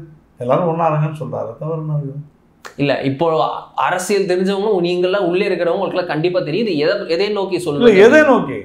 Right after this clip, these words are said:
Speaker 1: நீங்க ம-, மத
Speaker 2: எயிட்டி டுவெண்ட்டின்ற விஷயத்த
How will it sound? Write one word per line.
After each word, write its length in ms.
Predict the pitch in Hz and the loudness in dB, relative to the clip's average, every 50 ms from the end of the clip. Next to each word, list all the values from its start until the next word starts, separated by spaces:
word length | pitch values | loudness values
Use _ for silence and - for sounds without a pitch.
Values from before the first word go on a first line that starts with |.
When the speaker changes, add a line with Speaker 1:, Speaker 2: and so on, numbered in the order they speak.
| - - _ _ _ _ _ _ _ _ _ - | -14 -20 _ _ _ _ _ _ _ _ _ -2
Speaker 1:
நீங்க 360 | 135 180 233 247 220 214 208 | 2 4 6 6 8 6 6
ம-, 360 | 170 151 139 131 139 143 - | 4 2 0 0 2 4 6
மத 280 | - 180 214 269 269 262 | 8 8 8 10 8 8
Speaker 2:
எயிட்டி 40 | |
டுவெண்ட்டின்ற 800 | 311 302 240 233 247 233 233 226 226 269 269 254 233 220 196 190 | 6 4 2 0 0 2 2 0 0 0 2 2 2 2 0 0
விஷயத்த 380 | 190 220 208 190 170 - 202 | 0 0 0 0 0 0 0